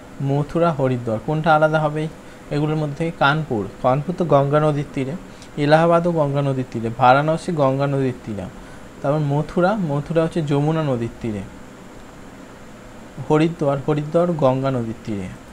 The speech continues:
তাহলে এই চারটে গঙ্গা নদীর তীরে, মথুরা একমাত্র যমুনা নদীর তীরে। তাহলে সঠিক উত্তর হবে অপশন ডি, মথুরা। তাহলে সঠিক উত্তর হবে, "All except Mathura are cities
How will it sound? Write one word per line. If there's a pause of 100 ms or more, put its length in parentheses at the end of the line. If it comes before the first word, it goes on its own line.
(760)
তাহলে (400)
এই
চারটে
গঙ্গা
নদীর
তীরে,
মথুরা
একমাত্র
যমুনা
নদীর (120)
তীরে।
তাহলে
সঠিক
উত্তর
হবে (460)
অপশন
ডি, (240)
মথুরা। (1000)
তাহলে
সঠিক
উত্তর
হবে,
"All
except
Mathura
are
cities